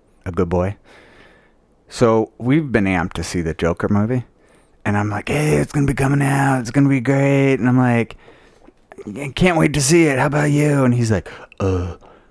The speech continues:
I can't see it, Papa. I didn't know it was rated R." I'm like, "Dude, I'll take you to it. Whatever." "No, that's not age appropriate, Papa." I'm like, "Oh, you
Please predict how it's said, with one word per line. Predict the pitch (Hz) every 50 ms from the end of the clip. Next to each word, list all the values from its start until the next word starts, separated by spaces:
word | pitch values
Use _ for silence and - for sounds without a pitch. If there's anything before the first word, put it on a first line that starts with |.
| _ _ _ -
I | 107
can't | - - 160 147 107
see | - - 104
it, | 95 -
Papa. | - 82 80 - 82
I | 82 90
didn't | 98 113 113 98 80 92
know | 90 87 85 85
it | 80
was | 76 78 82
rated | 80 80 80 80 80 82
R." | 87 78 71 - - - - - _ _ -
I'm | 117 123
like, | 135 139 131 - - - - - -
"Dude, | 170 170 165 160 156 - - _
I'll | 139 143
take | - - - 185 170 160 - 165
you | 156
to | - - - 151 135 107
it. | 95 -
Whatever." | 113 131 131 131 127 127 120 107 - - - - - - - - -
"No, | 120 113 110 101 87 - - _ _ _ _ _ -
that's | 104 101 -
not | 135 123 - -
age | - 120 117 107 110
appropriate, | - - - 113 107 - - 110 98 85 - -
Papa." | 98 92 85 - - 95 87 80 - - _ - - - - _ _ _ _
I'm | 123 120
like, | 110 98 90 - _
"Oh, | - - - - - - -
you | 165 185